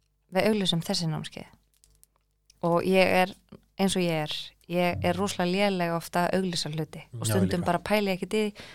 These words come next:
Speaker 1: svo er ég bara, ó, shit, það er bara vika í þetta og ég hef ekki bara hendi í auglýsingu. En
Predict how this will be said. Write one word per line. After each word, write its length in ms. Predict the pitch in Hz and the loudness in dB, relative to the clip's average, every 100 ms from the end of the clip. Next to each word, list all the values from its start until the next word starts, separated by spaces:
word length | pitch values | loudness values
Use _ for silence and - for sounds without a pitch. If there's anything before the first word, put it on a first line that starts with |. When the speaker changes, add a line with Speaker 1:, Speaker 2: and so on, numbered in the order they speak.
| - | -12
Speaker 1:
svo 120 | - 190 | -6 -4
er 40 | |
ég 40 | 180 | -2
bara, 140 | 202 | -4
ó, 40 | 196 | -2
shit, 280 | - 196 - | -2 -4 -8
það 80 | |
er 40 | 175 | -10
bara 160 | 175 | -8
vika 300 | 175 208 214 | -6 -6 -6
í 100 | 208 | -6
þetta 160 | 196 - | -6 -6
og 60 | 175 | -4
ég 140 | 180 | -4
hef 60 | 175 | -6
ekki 160 | 180 - | -8 -10
bara 300 | 180 175 - _ - | -10 -10 -14 _ -10
hendi 300 | 190 208 190 | -4 -4 -2
í 120 | 202 | -4
auglýsingu. 420 | 214 180 160 151 160 - - _ _ - | -2 -2 -4 -6 -12 -18 -20 _ _ -10
En 120 | - | -6